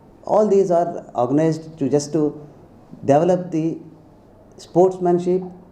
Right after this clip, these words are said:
or even scientific temperament or even, uh, the public addressing phobia, to avoid that.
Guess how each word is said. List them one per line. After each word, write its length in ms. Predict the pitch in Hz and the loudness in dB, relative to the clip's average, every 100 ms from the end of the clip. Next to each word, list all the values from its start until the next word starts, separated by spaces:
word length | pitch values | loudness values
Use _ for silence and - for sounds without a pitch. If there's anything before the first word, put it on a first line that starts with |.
| - | -6
or 280 | 120 151 165 151 | 0 2 2 -2
even 200 | 143 147 | -2 0
scientific 480 | 127 147 160 185 | 0 0 0 -2
temperament 640 | 180 156 165 147 160 160 - - - - | 0 -2 0 0 0 -2 -6 -16 -8 0
or 360 | 151 175 170 | 2 2 -2
even, 360 | 143 143 151 151 | -4 0 2 2
uh, 100 | 143 - - | 0 -6 -4
the 100 | 127 | -2
public 280 | 120 131 175 | 0 2 2
addressing 400 | 170 160 165 156 | 0 -2 -4 -2
phobia, 340 | 156 143 156 | -2 0 -2
to 100 | 156 | 0
avoid 380 | 117 123 143 143 | 0 2 2 2
that. 180 | 147 147 | -2 -2